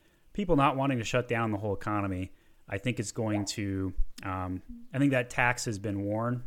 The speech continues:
for so long that we're gonna just see massive upheaval on that question. So, um, that doesn't necessarily mean that, you know, mom and pop taking care of their family aren't gonna, you know, safety precaution,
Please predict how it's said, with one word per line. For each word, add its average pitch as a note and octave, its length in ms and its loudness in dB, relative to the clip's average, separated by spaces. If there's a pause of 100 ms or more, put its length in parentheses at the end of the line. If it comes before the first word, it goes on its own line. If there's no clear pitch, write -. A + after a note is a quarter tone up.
for A2+ 180 2
so B2 300 0
long A2 480 0
that G#2 100 -4
we're F#2+ 120 -6
gonna G2+ 180 -2
just - 380 -4
see G#2+ 140 -6
massive G#2 640 -2
upheaval F#2+ 600 -2 (360)
on F#2+ 180 0
that F#2 160 -4
question. G2 420 -4
So, G#2+ 340 0 (560)
um, G2+ 560 2 (140)
that B2 120 4
doesn't D3 260 6
necessarily C3 500 2
mean A#2+ 320 4
that, G2+ 280 -2
you A#2 120 -4
know, G2+ 240 -2 (520)
mom B2+ 200 6
and A2 100 0
pop A#2+ 320 12
taking A2 220 -4
care A#2+ 100 -2
of G#2 80 0
their G2 80 -4
family A2+ 340 -2
aren't G2+ 140 -2
gonna, F#2+ 340 -4
you B2+ 120 -8
know, G2 200 -4 (200)
safety - 340 -2
precaution, G#2 720 -2